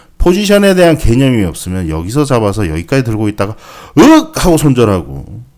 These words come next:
그죠? 음? 누군가는 여기서 수익 실현하고 여기서 기다리고 있는데, 분할로 모으고 있는데, 그죠? 어, 누군가는 "아, 이거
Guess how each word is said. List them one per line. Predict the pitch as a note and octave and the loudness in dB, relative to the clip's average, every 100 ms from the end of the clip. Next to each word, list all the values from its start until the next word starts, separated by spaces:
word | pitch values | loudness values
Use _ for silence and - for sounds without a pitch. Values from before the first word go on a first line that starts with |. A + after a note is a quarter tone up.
| _ | _
그죠? | - D2+ D#2+ C3+ D3+ _ _ _ _ - | -12 -10 -10 -12 -14 _ _ _ _ -16
음? | F2 - _ _ _ _ _ _ - _ _ | -14 -14 _ _ _ _ _ _ -20 _ _
누군가는 | C3 G#3+ G3 F#3 | 0 2 4 4
여기서 | A#2 A2 B2 | 4 2 -4
수익 | A2 F3 E3 | -6 -4 -4
실현하고 | B2+ A#2+ G#2+ F2 | -4 -4 -2 -4
여기서 | E2+ F2+ | -6 -10
기다리고 | - - F2+ E2 C#2+ | -14 -8 -8 -8 -12
있는데, | C2+ - - C2+ D#2+ | -14 -18 -20 -20 -8
분할로 | G#2+ G#2 D#2+ | -2 -2 -2
모으고 | D2 F2 E2+ D2 | -6 -8 -6 -10
있는데, | C2 A#1 G1+ - _ _ _ _ _ _ | -10 -16 -20 -20 _ _ _ _ _ _
그죠? | - - C#3+ _ _ _ _ _ _ _ _ - - - _ _ _ | -12 -12 -14 _ _ _ _ _ _ _ _ -20 -20 -20 _ _ _
어, | C#2+ A1+ - | -14 -14 -8
누군가는 | F2 D3+ G3+ F3+ F#3 F3 - | -2 0 2 4 4 0 -4
"아, | - D3 - | 0 0 0
이거 | C3 D3+ | -2 0